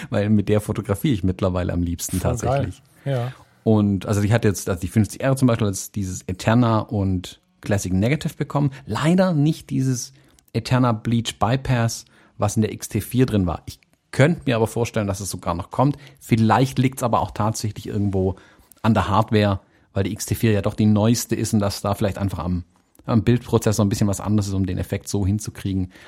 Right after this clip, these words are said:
Speaker 1: dass es vielleicht leider gar nicht per Software geht. Aber also durch die Bank weg sind ein paar neue Features dazugekommen. Ich habe es auch ein bisschen, ähm, auf Deutsch runtergeschrieben, welche Features alle drin sind und habe das gepostet und zwar auf einer neuen Website, die ich in,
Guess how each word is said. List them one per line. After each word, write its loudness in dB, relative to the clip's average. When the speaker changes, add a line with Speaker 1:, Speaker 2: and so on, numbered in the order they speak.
Speaker 1:
dass -8
es -14
vielleicht -8
leider 0
gar -2
nicht -6
per -6
Software -10
geht. -8
Aber -10
also 2
durch 2
die 4
Bank 2
weg 0
sind 4
ein -20
paar 0
neue 4
Features -4
dazugekommen. -2
Ich 0
habe -4
es -8
auch 0
ein 4
bisschen, 0
ähm, 0
auf 2
Deutsch 2
runtergeschrieben, 0
welche 2
Features -2
alle -2
drin 2
sind 2
und 2
habe -2
das -6
gepostet -2
und 2
zwar 2
auf -2
einer 2
neuen 4
Website, 0
die 0
ich -2
in, 0